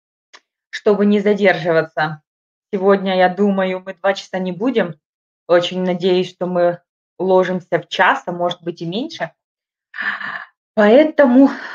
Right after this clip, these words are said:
начинаем. Как вы видите, что сегодня у нас тема именно переписка с потенциальными покупателями, как их вывести на заказ. Всё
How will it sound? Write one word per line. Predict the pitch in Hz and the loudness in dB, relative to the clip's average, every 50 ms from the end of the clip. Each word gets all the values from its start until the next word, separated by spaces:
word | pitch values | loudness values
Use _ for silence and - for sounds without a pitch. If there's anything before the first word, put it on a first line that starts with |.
| - - _ - | -20 -20 _ -4
начинаем. | 202 202 220 233 226 - - 240 214 196 180 175 170 160 165 165 | -2 0 0 0 -2 -2 -2 -2 0 2 2 2 2 0 -2 -2
Как | - 277 302 302 302 | 0 2 2 2 0
вы | 220 226 233 | -4 -6 -6
видите, | 208 190 214 214 202 165 160 165 160 - - 160 | -6 -6 -6 -6 -6 -8 -10 -14 -16 -10 -8 -8
что | 156 156 - - _ - 202 196 175 - - _ _ _ _ _ _ _ _ _ _ _ _ | -8 -8 -12 -10 _ 0 2 2 2 0 -4 _ _ _ _ _ _ _ _ _ _ _ _
сегодня | 214 214 190 190 214 208 202 185 170 175 185 180 175 | -6 -6 -2 0 2 2 2 2 2 0 0 0 0
у | - 196 196 | -2 -4 -4
нас | 196 185 185 190 180 180 - - - - _ _ | -2 0 2 2 0 0 -4 -10 -12 -16 _ _
тема | - 202 185 180 170 170 170 160 151 - _ _ | -6 -2 0 0 0 0 -2 -2 -4 -4 _ _
именно | 202 208 208 202 190 196 185 180 175 - - _ _ _ _ | -6 -4 -2 -2 0 0 -2 -2 -2 -4 -12 _ _ _ _
переписка | 240 233 220 254 - - 226 220 196 - - - 180 | -6 -4 -4 -4 -6 -4 -6 -6 -6 -2 0 0 0
с | 180 - | 0 0
потенциальными | _ 190 185 - 190 185 180 - 180 175 175 175 170 170 175 165 175 165 | _ -2 -2 0 -4 -4 -4 -2 0 2 2 2 2 0 -2 -4 -4 -6
покупателями, | 156 - 165 - - 175 - - 160 156 151 147 - - 170 180 214 247 277 359 - _ _ _ _ _ _ _ _ _ _ _ _ _ _ | -6 -8 -10 -10 -12 -8 -2 0 2 2 2 0 -2 -4 -4 -4 -4 -6 -8 -10 -14 _ _ _ _ _ _ _ _ _ _ _ _ _ _
как | - 240 240 233 233 - | 4 4 4 4 2 -2
их | 220 214 - _ | -6 -8 -8 _
вывести | 208 220 220 196 196 196 - _ _ 196 | -8 -6 -6 -6 -10 -12 -14 _ _ -10
на | 190 190 190 185 | -6 -2 -2 -2
заказ. | 180 - 180 180 - _ - 156 139 143 175 262 320 - _ _ _ _ _ _ _ _ _ _ _ _ _ _ _ - - - - - - _ _ _ | -2 -4 -8 -10 -8 _ -4 -2 -2 0 0 -2 -4 -6 _ _ _ _ _ _ _ _ _ _ _ _ _ _ _ -20 -18 -16 -16 -16 -18 _ _ _
Всё | - - - 302 302 269 214 185 151 - - - | -20 -2 2 4 6 8 8 6 4 4 0 -6